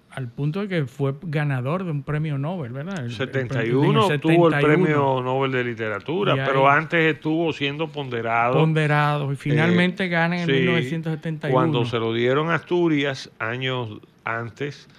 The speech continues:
Speaker 2: su amigo, Miguel Ángel
Speaker 1: Ujú.
Speaker 2: Asturias, gran escritor, novelista y diplomático guatemalteco,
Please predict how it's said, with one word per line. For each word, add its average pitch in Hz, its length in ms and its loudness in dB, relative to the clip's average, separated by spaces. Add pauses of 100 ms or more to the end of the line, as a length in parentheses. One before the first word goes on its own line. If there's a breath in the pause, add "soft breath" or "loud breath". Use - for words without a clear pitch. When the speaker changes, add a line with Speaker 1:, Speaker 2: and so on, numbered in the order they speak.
(420 loud breath)
Speaker 2:
su 131 100 0
amigo, 135 480 -2
Miguel 110 300 -8
Ángel 113 240 -6
Speaker 1:
Ujú. 117 100 -4
Speaker 2:
Asturias, 135 400 -2
gran 113 240 -6
escritor, 117 920 -6
novelista 107 680 -8
y 107 80 -10
diplomático 107 1120 -10
guatemalteco, 110 960 -10